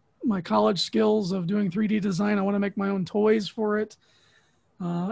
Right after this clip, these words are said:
so, and, and these are all the things that I put on the back burner while I was doing the Piper comic and some other, you know, like, the wrestling stuff that pays the bills that I love, but it's not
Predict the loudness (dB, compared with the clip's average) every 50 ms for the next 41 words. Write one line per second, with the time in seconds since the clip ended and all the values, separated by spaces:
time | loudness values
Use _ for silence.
0 | -6 -6 -6 0 0 0 2 2 2 2 2 2 0 0 0 0 -2 -2 0 4
1 | 6 6 6 6 6 6 6 6 4 2 4 4 4 4 4 4 4 4 2 0
2 | 2 0 0 2 0 0 0 -2 -2 -2 0 0 -2 -2 -2 -2 -4 -4 -2 -2
3 | -2 -2 -2 -4 -4 -4 -4 -4 -4 -6 -6 -4 -4 -2 -2 -2 -2 -4 -4 -4
4 | -6 -4 -2 -2 -2 0 0 -2 -2 -4 -8 _ _ _ _ _ -6 -2 -2 -2
5 | -2 -2 -2 -2 0 0 -2 0 -2 -2 -2 -2 -2 -2 -4 -4 -4 -6 -6 -2
6 | -2 -2 -2 -2 -4 -2 -2 0 0 0 0 -2 -4 -4 -6 -6 -4 -4 -2 0
7 | 2 4 6 6 6 6 4 2 -2 -4 -4 -4 -6 -4 -2 -2 -2 -2 -4